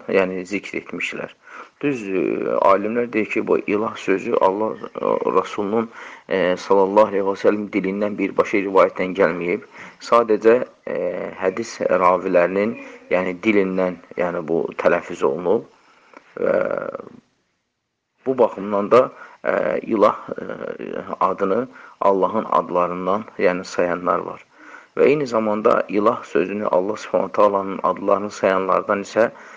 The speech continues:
e, məşhur alimlərdən, e, deməli, İbn Məndəhdir, İbn Vazirdir, Şeyx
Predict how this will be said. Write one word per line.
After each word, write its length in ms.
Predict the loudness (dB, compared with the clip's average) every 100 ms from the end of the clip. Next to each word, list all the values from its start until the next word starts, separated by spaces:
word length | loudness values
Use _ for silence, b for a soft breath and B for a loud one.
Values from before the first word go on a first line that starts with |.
| B _
e, 60 | -8
məşhur 500 | -4 -2 -2 -2 2 2
alimlərdən, 640 | 2 -2 -2 2 2 2 -4 B B -14
e, 60 | -10 -10 -12 -16 -12
deməli, 300 | -6 -4 -4
İbn 160 | -4 -4 -2
Məndəhdir, 600 | -2 0 0 0 -2 -2 -2
İbn 240 | -4 -2 0
Vazirdir, 640 | 2 2 2 4 2 2 B B B -14
Şeyx 480 | -4 -2 -2 -6